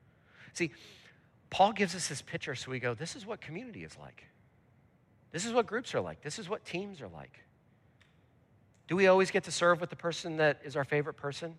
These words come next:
No. No. But that's okay. That's okay. Because you're also somebody's least favorite person. Okay? Don't forget that.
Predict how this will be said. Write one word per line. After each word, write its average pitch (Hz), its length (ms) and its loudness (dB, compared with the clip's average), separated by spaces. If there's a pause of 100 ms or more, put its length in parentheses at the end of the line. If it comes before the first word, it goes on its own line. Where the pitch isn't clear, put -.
(100)
No. 170 200 2 (1700)
No. 233 200 -6 (880)
But - 100 -8
that's 226 160 -2
okay. 247 320 -6 (1300)
That's - 140 -16
okay. 285 260 -8 (1400)
Because 190 280 0
you're 202 240 0
also 156 460 -4 (1040)
somebody's 156 560 -2 (220)
least 143 260 -8
favorite 135 300 -8
person. - 340 -10 (2250)
Okay? 226 200 2
Don't 131 140 -4
forget 214 200 -6
that. - 140 -10